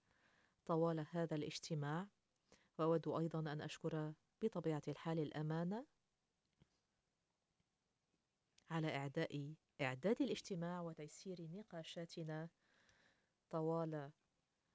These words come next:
الاجتماع وتوليف الوثائق التي انكببنا عليها.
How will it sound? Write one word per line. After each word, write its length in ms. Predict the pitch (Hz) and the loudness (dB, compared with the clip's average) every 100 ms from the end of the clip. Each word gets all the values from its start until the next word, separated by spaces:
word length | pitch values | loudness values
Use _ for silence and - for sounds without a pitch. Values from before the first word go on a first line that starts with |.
| _ - | _ -2
الاجتماع 880 | 180 165 160 - 160 147 156 170 165 | 0 0 -4 -4 -4 0 0 2 2
وتوليف 600 | 151 - 143 156 208 - | 0 0 0 0 -2 0
الوثائق 680 | 151 156 - 175 160 - | -2 -2 -2 -2 -4 -4
التي 600 | 160 160 165 - 160 156 160 _ | -2 0 -2 -2 0 0 -4 _
انكببنا 580 | 175 165 160 160 156 151 | -2 0 0 0 0 0
عليها. 640 | 147 151 165 165 170 185 | 0 2 2 0 -2 -4